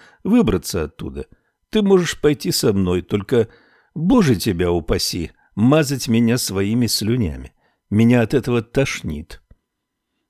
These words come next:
Пёс всё понял и поплёлся за мной.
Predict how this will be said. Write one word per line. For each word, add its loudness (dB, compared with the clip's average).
Пёс 6
всё 0
понял -4
и 4
поплёлся 0
за -2
мной. -6